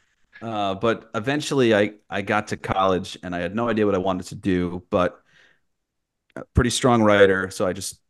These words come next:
majored in communications, joined the radio station, did a music show. And they, the kids that were running the station said, "You gotta be on a committee, pick a committee." And I said, "Okay, here's my committee choices." They go,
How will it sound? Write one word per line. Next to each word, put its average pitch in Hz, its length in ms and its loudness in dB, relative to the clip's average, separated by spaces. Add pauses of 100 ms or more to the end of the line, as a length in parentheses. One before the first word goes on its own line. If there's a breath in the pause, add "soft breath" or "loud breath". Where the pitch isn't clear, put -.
majored 110 300 -4
in 104 60 -4
communications, 98 720 -4
joined 92 220 -6
the 90 60 -2
radio 90 240 0
station, 87 460 -6
did 95 120 -4
a 92 40 -6
music 92 400 -6
show. 92 440 -6 (600 soft breath)
And 90 400 -8
they, 90 560 -2
the 87 260 -6 (1080)
kids 104 180 -2
that 107 80 2
were 98 80 2
running 104 160 4
the 95 80 -4
station 113 800 -4
said, 101 460 -6
"You 110 60 -4
gotta 113 100 0
be 113 80 -2
on 101 80 -2
a - 40 -8
committee, 143 420 -2
pick 143 260 -4
a 113 40 -6
committee." 98 400 -2
And 62 100 -12
I 76 80 -12
said, - 480 -6
"Okay, 85 280 -6
here's 90 220 -6
my 82 160 -8
committee 123 260 -4
choices." 117 580 -4
They 90 140 -4
go, 82 320 -8